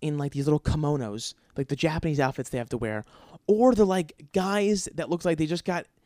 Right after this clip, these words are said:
escaped from fucking Shawshank, like convicted felons released on, like, work orders, you know? And, like, yeah, I get it. It's a fucking, you know, regular restaurant job. D-, d-, are, are you gonna get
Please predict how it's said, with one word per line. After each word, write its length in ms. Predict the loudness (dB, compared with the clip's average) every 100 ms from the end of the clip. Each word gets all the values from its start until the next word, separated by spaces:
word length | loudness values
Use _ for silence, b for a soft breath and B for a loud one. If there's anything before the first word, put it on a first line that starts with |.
| _
escaped 480 | -10 -8 2 2 2
from 140 | -2
fucking 300 | -4 -4 -4
Shawshank, 680 | -6 -2 0 0 -4 -8 -12 -20 b b
like 160 | -6 -4
convicted 480 | -4 -2 0 0
felons 420 | 2 4 4 4 0
released 360 | -2 -2 -2
on, 160 | -4 -2
like, 160 | -4
work 340 | -2 0 0 -2
orders, 400 | -6 -8 -10 -10 -2
you 140 | 2
know? 180 | 2 2 _ -20 -20 -20 _ _ _ _ -20 B B B B
And, 160 | -2
like, 140 | -2 0
yeah, 120 | 0
I 80 | 0
get 180 | 0 0
it. 120 | 0
It's 140 | -2 -8
a 40 |
fucking, 400 | -6 -6 -4 -4 -6 b b b b -8
you 80 |
know, 140 | -6 -4
regular 360 | 0 6 8
restaurant 480 | 8 4 0 0 2
job. 320 | 2 2 -2 -6
D-, 160 | -16 -16
d-, 260 | -16 -10 -10
are, 120 | -6 -6
are 60 | -4
you 160 | -4 -4
gonna 220 | -4 -4
get 260 | -4 -6